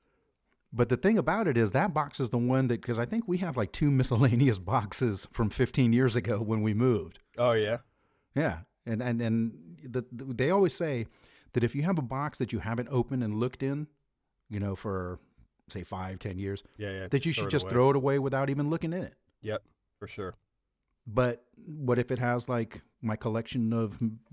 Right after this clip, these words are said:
Speaker 1: like, knick-knack extension cords and, like, telephone,
Speaker 2: <laughs>
Speaker 1: you know?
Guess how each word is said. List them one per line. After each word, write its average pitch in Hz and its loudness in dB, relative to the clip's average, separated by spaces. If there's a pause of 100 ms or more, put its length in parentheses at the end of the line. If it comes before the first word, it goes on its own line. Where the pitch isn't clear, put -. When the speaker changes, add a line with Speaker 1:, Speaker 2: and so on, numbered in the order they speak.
(160)
Speaker 1:
like, 107 -12 (540)
knick-knack 117 0 (580)
extension 120 -2
cords 117 2
and, 95 -2 (840)
like, 147 -2
telephone, 123 4
Speaker 2:
<laughs> 156 2
Speaker 1:
you 147 -14
know? 175 2